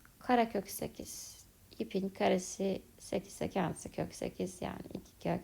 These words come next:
ikidir. Dolayısıyla bulmuş olduk. O varmış şıklarda. Evet, gelelim son sorumuza.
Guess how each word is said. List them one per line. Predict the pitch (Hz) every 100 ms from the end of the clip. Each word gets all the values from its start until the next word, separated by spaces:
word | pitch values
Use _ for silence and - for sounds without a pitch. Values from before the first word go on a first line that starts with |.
| -
ikidir. | 180 180 - 185 - - - - - - - - - -
Dolayısıyla | 190 170 175 175 180
bulmuş | 180 175 185
olduk. | 170 170 175 - - - - - - - - 180
O | 175
varmış | 196 190 185
şıklarda. | - 196 - - - 196 - - - - - - - _ - - - - - - -
Evet, | 220 226 226
gelelim | 226 247
son | 254 247 247
sorumuza. | 254 240 220 202 190 226 254 277